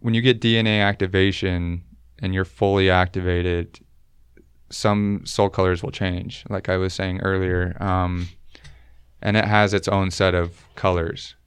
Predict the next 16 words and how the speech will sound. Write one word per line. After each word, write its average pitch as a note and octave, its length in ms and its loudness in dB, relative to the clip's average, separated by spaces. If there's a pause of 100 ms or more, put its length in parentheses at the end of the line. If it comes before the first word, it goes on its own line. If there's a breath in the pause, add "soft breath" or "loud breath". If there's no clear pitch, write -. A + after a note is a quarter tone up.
(360)
whether G2 320 4
it G#2 180 4
depends G#2+ 380 0
on, G2+ 80 0
like, F#2+ 180 -2
what G2+ 220 2
your G2 160 -4
gifts F#2 360 -2
are, F#2 300 0
or, F#2 120 -2
like, F#2 180 0
what G#2 180 2
you're G2 140 2
here F#2 220 2
to F2+ 100 -6
do, F2+ 540 -2